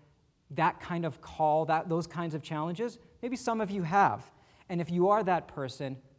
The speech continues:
let's have a conversation sometime. I would love to talk to you about what it's been like for you journeying as a kid, growing up, and maybe onwards in life. What does it look like,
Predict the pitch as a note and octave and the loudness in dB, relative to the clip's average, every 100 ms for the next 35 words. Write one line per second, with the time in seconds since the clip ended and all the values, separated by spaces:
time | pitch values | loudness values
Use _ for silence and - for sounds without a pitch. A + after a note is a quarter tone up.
0 | _ F3 F#3 B3 C#4 B3+ A#3 F3+ C#3 C#3+ | _ -10 -4 -4 -2 -2 -4 -4 -6 -6
1 | F3+ - A#2+ A2+ A2+ G#2 B2+ D3+ D3 D#3+ | -8 -8 -10 -10 -12 -10 -8 -6 -4 -4
2 | D#3+ - D3+ D3+ - D#3 C#3+ C3+ C#3 C#3 | -6 -6 -4 -4 -4 -4 -2 0 0 -2
3 | - - - D3+ D3 E3 F3+ E3 - F3+ | -10 -20 -14 -6 2 6 6 2 -2 -2
4 | E3 D#3 D#3 D#3+ - D#3+ C#3+ C#3 C3 D#3 | 0 0 0 -2 -6 -6 -4 -4 -2 -2
5 | E3+ E3+ D#3 C#3+ C3+ C#3+ - F3+ D#3 D#3 | 0 -2 -2 -4 -4 -8 -4 -2 -2 -2
6 | D3+ D3 D#3 E3 E3 D#3 C#3+ D3 D3 D#3 | -2 -2 0 0 -2 -2 -2 -2 -4 -4
7 | D#3+ D#3+ C#3+ C#3+ C#3 C#3 - - - D3 | -2 -2 -2 -2 -2 -4 -8 -20 -2 2
8 | E3 E3 E3+ D#3 D3+ D3 D3 C3+ B2+ | 4 4 2 0 -2 -2 -2 -2 -4